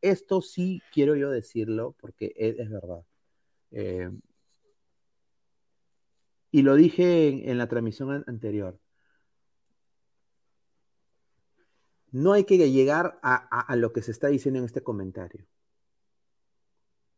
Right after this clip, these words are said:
Porque todos somos peruanos. El que no tiene de inga, la tiene de mandinga. No estamos para hacer esto. Lima contra Provincia.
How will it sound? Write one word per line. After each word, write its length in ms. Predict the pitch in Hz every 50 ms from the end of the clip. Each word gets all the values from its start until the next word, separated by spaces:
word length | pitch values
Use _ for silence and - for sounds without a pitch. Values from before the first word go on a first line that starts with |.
| _ _ _ _ _ _ _
Porque 560 | _ 120 113 107 - 127 110 113 117 - - _
todos 240 | - 156 165 156 -
somos 280 | - 147 151 160 139
peruanos. 760 | - - 113 107 113 113 110 101 95 95 92 92 _ _ _ _ _ _ _ _ _ _ _ _ _ _
El 160 | - 107 104
que 100 | - 113
no 120 | 117 131 131
tiene 260 | - 147 151 170 175
de 160 | 156 127 123
inga, 320 | 127 139 151 151 151 165
la 140 | 165 143 110
tiene 240 | 104 - 117 120 123
de 120 | 123 120
mandinga. 680 | 117 107 98 95 95 90 98 90 90 87 85 80 82 _ _ _ _ _ _ _ _ _ _ _ _ _ _ _ _ _ _ _ _ _ _ _ _ _
No 80 | - 147
estamos 380 | 151 151 - 175 180 185 160 -
para 220 | - 127 110 107
hacer 220 | 95 - 127 120
esto. 360 | 117 110 95 - - _ - _ _ _ _ _ _ _ _ _ _ _ _ _ _ _ _ - - _ _ _ _ _ _ _ _ _ _ _ _ _ _ - _ _ _ _ _ _ _ _ _ _
Lima 720 | _ 120 131 143 160 180 190 196 190 190 190 196 196 190 190
contra 440 | - 156 139 127 113 113 123 104 113
Provincia. 720 | - 113 113 113 127 131 123 113 101 - - - 104 92